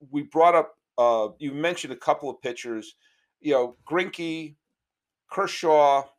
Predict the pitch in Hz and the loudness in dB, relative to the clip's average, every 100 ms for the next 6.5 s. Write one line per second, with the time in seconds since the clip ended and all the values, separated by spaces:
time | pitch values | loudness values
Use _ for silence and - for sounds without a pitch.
0 | _ _ _ _ - 170 185 196 180 156 | _ _ _ _ -4 4 4 4 -4 -6
1 | 151 143 135 135 135 127 _ _ _ - | -2 0 2 0 -4 -10 _ _ _ -2
2 | 131 - 156 226 214 190 156 151 _ _ | 0 4 4 2 4 2 2 -8 _ _
3 | 151 180 190 180 156 - 117 - 208 - | -18 -14 -6 -2 -2 -4 -20 -16 -14 -12
4 | 156 139 135 135 123 135 143 - 135 - | -10 -10 -8 -8 -8 -8 -10 -12 -14 -12
5 | 143 127 117 110 110 _ _ _ _ _ | -10 -10 -10 -14 -18 _ _ _ _ _
6 | - 135 117 117 | -4 -2 -4 -8